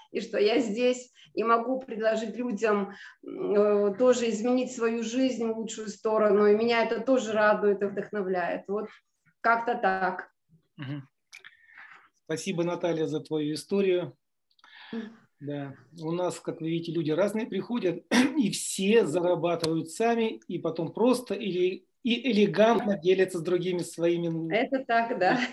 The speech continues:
Speaker 2: вещами. Вот, это на тот вопрос, как приглашать людей. Ребят,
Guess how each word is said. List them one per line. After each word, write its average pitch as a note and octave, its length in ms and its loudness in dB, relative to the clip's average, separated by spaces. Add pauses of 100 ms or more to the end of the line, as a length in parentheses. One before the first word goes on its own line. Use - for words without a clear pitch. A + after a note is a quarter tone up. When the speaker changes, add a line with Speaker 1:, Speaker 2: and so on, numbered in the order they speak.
Speaker 2:
вещами. D3 260 -12 (800)
Вот, D3+ 280 -8
это F3 200 -2
на F#3 120 0
тот F#3+ 180 0
вопрос, F#3+ 380 2
как G#3+ 220 -2
приглашать F3+ 480 0
людей. E3+ 240 2
Ребят, F3+ 440 0